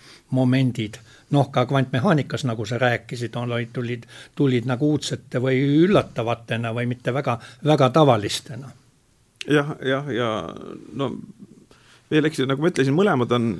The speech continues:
Speaker 2: mõle-, mõlemad on konfliktis klassikalise, äh, newtonliku füüsikaga. Meie kogemuslik oma ilm füüsikast või meie argimõtlemine on newtonliku füüsikaga väga läbi põiminud. Me mõtlemegi, et, äh, et kehad on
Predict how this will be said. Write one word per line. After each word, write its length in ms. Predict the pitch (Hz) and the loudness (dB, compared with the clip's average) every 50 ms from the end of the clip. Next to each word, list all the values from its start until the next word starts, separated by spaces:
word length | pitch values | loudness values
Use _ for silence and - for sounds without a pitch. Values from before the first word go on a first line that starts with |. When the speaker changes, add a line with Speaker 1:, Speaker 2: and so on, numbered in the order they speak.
| - - | -8 -4
Speaker 2:
mõle-, 260 | 107 151 180 175 - - | -2 -2 0 -2 -2 -2
mõlemad 360 | 131 160 214 214 165 139 120 | -2 0 0 2 0 0 0
on 100 | 120 117 | 0 -2
konfliktis 540 | 120 123 120 - - 190 - - 135 113 - | -2 -4 -2 -4 -4 -6 -4 -4 -4 -4 -2
klassikalise, 720 | - 131 165 175 - - - - - 110 104 - 113 110 98 87 - - - | -2 -2 -2 -2 -4 -8 -10 -8 -6 -6 -4 -2 -2 0 0 0 0 -2 -2
äh, 840 | - - - - - - - - - - - - - - - - - - - | -4 -4 -8 -10 -12 -12 -14 -12 -10 -8 -6 -6 -6 -6 -6 -6 -6 -4 -2
newtonliku 520 | 131 151 165 156 - 117 117 104 - 113 | 0 0 0 2 0 0 -2 -2 -4 -4
füüsikaga. 600 | 110 - 151 147 - - - - - 101 95 - - - _ _ _ - - - _ _ _ - | -2 -2 -2 -2 -2 -4 -6 -8 -6 -6 -6 -8 -8 -14 _ _ _ -20 -20 -20 _ _ _ 2
Meie 160 | 123 139 123 | 2 4 6
kogemuslik 560 | - 185 202 208 175 147 131 120 123 117 - - | 6 6 6 6 4 2 2 2 0 -2 0 0
oma 200 | 160 180 156 147 | 2 4 4 4
ilm 160 | 165 156 127 | 4 2 0
füüsikast 640 | 117 - 170 160 151 123 - - - - - - - - - - - _ _ _ _ _ | 0 0 0 0 -2 -4 -6 -8 -10 -10 -12 -16 -20 -20 -20 -20 -20 _ _ _ _ _
või 100 | 117 120 | 0 2
meie 80 | 127 127 | 4 4
argimõtlemine 720 | 135 131 - - - 120 127 156 - - 120 113 117 113 | 6 4 4 2 0 0 0 0 -2 -4 -4 -2 -2 0
on 160 | 113 113 117 113 113 110 - - - - - - - - - - - - - - - | 0 -2 -2 -4 -4 -6 -10 -14 -20 -20 -20 -20 -20 -20 -20 -20 -20 -20 -20 -6 0
newtonliku 420 | 160 175 170 139 123 113 - 117 | 0 0 2 2 0 -2 -2 -2
füüsikaga 420 | - 160 175 147 131 - 107 110 120 | 0 0 0 0 -2 -2 -2 0 0
väga 180 | 127 127 135 | 2 2 2
läbi 200 | 135 135 135 120 | 2 2 0 0
põiminud. 360 | 101 127 131 123 113 110 110 | 0 0 0 0 0 -2 -2
Me 200 | 113 120 131 151 | -2 0 0 0
mõtlemegi, 380 | 156 151 - 117 110 110 101 - | 0 -2 -6 -6 -6 -4 -6 -6
et, 340 | - - _ _ - - 113 - - - - - | -8 -8 _ _ -20 -18 -18 -18 -18 -18 -8 -4
äh, 440 | 123 104 113 113 104 104 - - - - - - - - | 0 0 2 2 2 2 0 0 -2 -2 -6 -10 -12 -12
et 160 | - 123 - | -12 -8 -4
kehad 280 | - 147 143 123 113 113 | -2 0 0 0 0 0
on 200 | 117 123 123 | -2 -2 -2